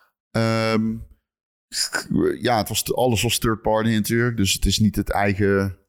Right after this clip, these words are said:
het komt niet uit de eigen stal van Nintendo. Ik denk dat we op, eh, op dat front, als het waar is dat de Switch wordt uitgesteld, sowieso dit jaar niet zoveel krijgen. Eigenlijk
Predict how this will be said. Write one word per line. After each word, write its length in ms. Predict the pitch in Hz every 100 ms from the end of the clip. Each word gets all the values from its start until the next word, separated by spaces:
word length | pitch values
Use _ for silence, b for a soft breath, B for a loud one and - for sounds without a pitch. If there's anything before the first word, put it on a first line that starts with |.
| _ _ _ _
het 180 | - -
komt 400 | 110 104 - -
niet 180 | 107 101
uit 80 |
de 80 | 101
eigen 220 | 95 104
stal 200 | 101 107
van 100 | 98
Nintendo. 640 | 101 92 110 113 104 95 135 _ B B B B
Ik 140 | 131
denk 140 | 139
dat 120 | 127 117
we 160 | 123
op, 200 | - 135 -
eh, 180 | 120 117
op 120 | 113
dat 200 | 117 123
front, 340 | - 117 110
als 120 | 101 101
het 100 | 95
waar 220 | 107 104
is 100 | 104
dat 100 | 107
de 60 |
Switch 220 | - 120 110
wordt 160 | 98
uitgesteld, 480 | 87 98 - 104 98
sowieso 360 | 110 95 92 104
dit 160 | 95
jaar 180 | 98 92
niet 140 | 95
zoveel 260 | - 85 90
krijgen. 400 | - 78 82 101
Eigenlijk 400 | - 85 78 -